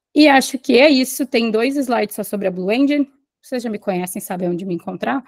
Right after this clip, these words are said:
é muito sobre o que a gente faz e o que a gente pode fazer pra ajudar as organizações de vocês a chegarem em outros lugares, né? É, como é que a gente resolve problemas de vocês que tem a ver com receita, com patrocínio, com crescimento de audiência, isso que a Blue Engine faz. É...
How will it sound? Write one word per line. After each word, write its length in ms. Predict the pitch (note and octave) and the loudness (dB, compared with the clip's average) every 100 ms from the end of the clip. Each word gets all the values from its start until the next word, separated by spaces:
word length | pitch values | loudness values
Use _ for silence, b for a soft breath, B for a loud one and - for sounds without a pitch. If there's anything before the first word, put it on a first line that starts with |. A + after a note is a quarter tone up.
| b b b _ - | b b b _ -2
é 400 | G3+ G3+ F#3+ F#3 | 4 4 4 0
muito 280 | G3 G3+ | -2 -6
sobre 280 | - G#3+ G3+ | -6 -4 -4
o 40 | G#3 | -4
que 120 | G#3 | -4
a 60 | |
gente 260 | G3 G3 F#3+ | -4 -6 -6
faz 460 | G#3+ A3 C4 - A3+ | -4 -4 -4 -6 -10
e 40 | |
o 40 | |
que 80 | G#3 | -8
a 40 | F#3 | -6
gente 180 | F#3 | -6
pode 220 | - F#3 - | -4 -6 -4
fazer 260 | F#3 F3+ | -6 -6
pra 320 | F3+ F#3+ E3+ - _ _ _ - | -4 -4 -6 -10 _ _ _ -8
ajudar 340 | F#3 F#3+ F3+ | -6 -2 0
as 100 | F3+ | 0
organizações 560 | F3 F#3 F#3+ F#3+ G3+ E3+ | -2 -4 -6 -6 -4 -4
de 60 | |
vocês 320 | F3 F3+ F3+ F3+ | -4 -6 -6 -6
a 60 | |
chegarem 420 | F3+ G3 F#3+ F#3+ F#3 B B _ | -4 0 2 2 -4 B B _
em 160 | C4+ B3 | 6 6
outros 300 | A3 A3+ G#3 | 6 2 0
lugares, 560 | G#3+ G#3 G3 A#3 A3 | 0 2 2 0 -2
né? 240 | G3 G3 - b b b | -4 -4 -6 b b b
É, 120 | - E3+ | -10 -8
como 200 | F#3+ F3+ | -4 -4
é 40 | |
que 100 | F3+ | -2
a 40 | |
gente 260 | F3 F3 - | -4 -4 -4
resolve 320 | F3+ F3+ E3+ | -2 -2 -2
problemas 460 | - F3 E3 E3 E3 | -2 -2 0 0 -2
de 80 | F3+ | -6
vocês 280 | F3 E3+ | -12 -12
que 80 | - | -12
tem 120 | - | -6
a 20 | D#3+ | -6
ver 100 | D#3+ | -4
com 120 | D#3 | -6
receita, 400 | D3 - F3+ F#3+ | -6 -2 -2 -2
com 140 | F3 | -6
patrocínio, 540 | E3 D3 D#3 - F3+ F#3+ | -8 -10 -10 -4 -4 -4
com 80 | _ | _
crescimento 360 | _ D3+ F#3 E3 | _ -6 -4 -2
de 60 | E3+ | -4
audiência, 400 | C#3+ E3 G3 E3+ | -4 -2 -2 -4
isso 160 | - | -6
que 60 | F3 | -6
a 20 | |
Blue 160 | F3+ D#3+ | -2 0
Engine 220 | D#3+ E3 | 0 0
faz. 340 | - C#4 - - B B B B - | 2 2 0 -6 B B B B 0
É... 760 | G3 G3 F#3+ F#3 F#3 F3+ F3+ | 6 8 8 8 6 4 0